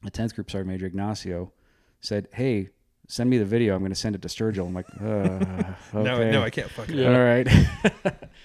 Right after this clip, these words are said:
Speaker 1: So yeah, the, the original recording artist has probably seen this video now.
Speaker 2: Mm-hmm.
Speaker 1: Um,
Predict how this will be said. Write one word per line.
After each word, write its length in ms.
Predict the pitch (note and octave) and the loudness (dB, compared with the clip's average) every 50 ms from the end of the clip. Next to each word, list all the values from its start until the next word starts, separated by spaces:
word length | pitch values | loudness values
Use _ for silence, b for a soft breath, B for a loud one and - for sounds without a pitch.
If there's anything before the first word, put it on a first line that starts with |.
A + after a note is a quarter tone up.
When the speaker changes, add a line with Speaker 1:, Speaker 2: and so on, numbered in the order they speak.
| b b b b b b b _ | b b b b b b b _
Speaker 1:
So 320 | - - B2+ A#2 A2 A2 | -4 -2 0 0 2 2
yeah, 340 | A2+ A#2+ A#2 G#2+ G2 F#2+ F#2+ | 2 2 2 2 2 0 -2
the, 380 | G2 G2+ A2 G#2+ G2+ G2+ F#2+ - - - _ _ | -4 -6 -6 -6 -6 -6 -10 -12 -16 -20 _ _
the 140 | - G#2+ G2+ | -6 -4 -2
original 340 | G#2+ A2 A2+ A2+ A2+ A2+ G#2 | 0 0 0 0 -2 -4 -4
recording 400 | G2 F#2+ F#2+ - A#2+ A#2+ A2+ G#2 | -6 -8 -6 -4 -2 -2 -2 -2
artist 260 | G2+ G#2 G#2 G2+ - | -2 -4 -4 -6 -8
has 120 | - G2+ - | -10 -14 -14
probably 420 | - - A2 G#2+ G#2+ G2+ F#2+ F#2+ | -8 -6 -4 -4 -2 -4 -4 -6
seen 200 | F2+ - G#2+ G2 | -6 -6 -6 -6
this 120 | F#2+ F2+ E2+ | -6 -8 -6
video 320 | F#2 G2+ F#2+ F#2+ F2+ E2+ | -6 -4 -4 -4 -6 -6
now. 260 | E2+ F2 F2 F#2 G2 b b b b - | -8 -10 -10 -12 -12 b b b b -12
Speaker 2:
Mm-hmm. 540 | G#2+ G#2 G#2+ A2 G#2+ A#2+ - _ _ _ G2 | -10 -8 -6 -6 -6 -8 -10 _ _ _ -10
Speaker 1:
Um, 500 | G2 F#2+ F#2 F2+ F2 F2 F2 F2 E2+ - | -8 -6 -6 -6 -6 -8 -8 -8 -10 -12